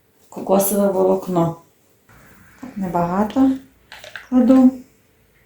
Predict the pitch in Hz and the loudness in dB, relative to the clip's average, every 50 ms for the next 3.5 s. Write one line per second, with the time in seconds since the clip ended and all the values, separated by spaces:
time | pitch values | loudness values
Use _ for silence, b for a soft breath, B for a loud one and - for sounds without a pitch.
0 | _ _ _ _ _ _ _ _ _ _ _ _ _ _ - - _ _ _ _ | _ _ _ _ _ _ _ _ _ _ _ _ _ _ -20 -20 _ _ _ _
1 | - - - - 190 165 151 - - _ 202 208 196 208 202 - _ _ _ _ | -20 -12 -8 -6 -6 -6 -6 -10 -10 _ -4 -4 -4 -6 -8 -14 _ _ _ _
2 | _ _ b b b b b b b - 196 202 196 180 - - - - 175 175 | _ _ b b b b b b b -10 -6 -2 -2 -2 -2 -4 -8 -8 -6 -6
3 | 180 175 - 190 180 180 185 190 - - | -6 -6 -2 -2 0 0 0 0 -2 0